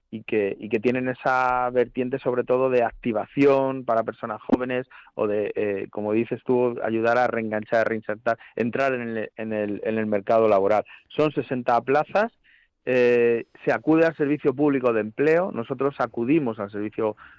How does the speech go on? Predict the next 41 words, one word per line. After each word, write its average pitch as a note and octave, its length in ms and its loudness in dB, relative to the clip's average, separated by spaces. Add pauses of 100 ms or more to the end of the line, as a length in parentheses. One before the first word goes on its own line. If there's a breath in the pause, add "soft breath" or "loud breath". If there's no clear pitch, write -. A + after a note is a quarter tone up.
(120)
eh, A2 240 0
Público A#2+ 380 2
de A2+ 80 4
Empleo, A#2+ 300 2
que A#2 60 -10
es - 80 -14
el A2+ 100 -4
que A#2 120 -2
hace A#2 180 -4
la, G#2+ 260 -2
la G2 120 -6
selección. G#2+ 520 -2 (220 loud breath)
Son A#2+ 220 -4
programas B2 500 0
de A#2+ 120 2
empleo C3 360 2
y B2 60 4
formación B2 800 0
entre A2 360 0
ocho A#2+ 440 0 (200 loud breath)
y A2+ 120 -4
diez A#2+ 240 0
meses, D3+ 440 0
que G#2+ 120 -2
además G#2+ 320 -2
de A2 60 -4
estar A2 260 -2
trabajando A#2 480 -4
en B2 60 -4
el B2 60 -4
ayuntamiento, B2 440 -2 (320 loud breath)
tienen A#2+ 260 2
una A#2 140 2
parte A2+ 260 -2
importante A2+ 560 0
de, G#2 240 2
de G#2+ 140 -6
formación G2 580 -4
para F#2+ 160 2
el G2 80 0
empleo G2+ 400 -2